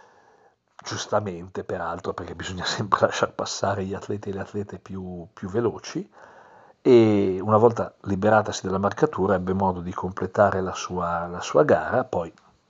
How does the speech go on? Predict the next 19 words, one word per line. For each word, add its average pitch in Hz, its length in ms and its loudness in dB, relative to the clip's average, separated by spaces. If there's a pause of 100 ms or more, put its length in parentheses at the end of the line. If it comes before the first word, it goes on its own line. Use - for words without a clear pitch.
(140)
seconda 95 580 0
manche, 90 840 -6
e - 40 -16
Fauner 95 500 -4
vinse 92 380 -12
veramente 92 480 -8
con 98 340 -10 (580)
pochi 120 280 4
secondi 110 400 -4
di 104 80 -4
vantaggio 104 480 -4
sulla 101 180 -8
somma 98 280 -8
dei 107 180 -6
tempi - 600 -12
rispetto 101 540 -6
a - 20 -4
Michela 95 280 -8
Guizzardi. 85 640 -10